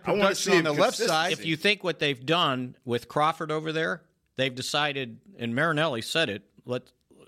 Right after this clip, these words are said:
Speaker 3: we, we don't have anybody that seems to have the quickness to beat these athletic left tackles, so I'm going with power. Well, if he wants power,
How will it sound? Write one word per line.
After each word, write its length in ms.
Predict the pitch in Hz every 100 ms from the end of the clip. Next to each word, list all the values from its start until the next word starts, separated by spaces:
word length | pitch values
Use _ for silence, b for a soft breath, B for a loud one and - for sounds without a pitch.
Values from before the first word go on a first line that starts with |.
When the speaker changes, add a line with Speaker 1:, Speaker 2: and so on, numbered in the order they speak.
| - - _
Speaker 3:
we, 240 | 117 139 -
we 140 | 127
don't 220 | 127 196
have 220 | 156 165 151
anybody 460 | 151 131 143 139
that 180 | 113 113
seems 360 | - 143 143 123
to 80 | 113
have 280 | 127 123 110
the 60 |
quickness 560 | - - 151 - 117 -
to 120 | 101
beat 380 | 101 135 135 -
these 260 | 117 104
athletic 580 | 123 117 127 127 123 -
left 300 | 113 110 -
tackles, 460 | 139 127 - 95 - B B
so 160 | B 135
I'm 240 | 123 170
going 320 | 143 143 139 113
with 220 | 107 -
power. 420 | 139 131 92 - _ _ _ 117
Well, 120 | 123
if 80 | 135
he 100 | 220
wants 320 | 208 170 -
power, 500 | - 180 180 123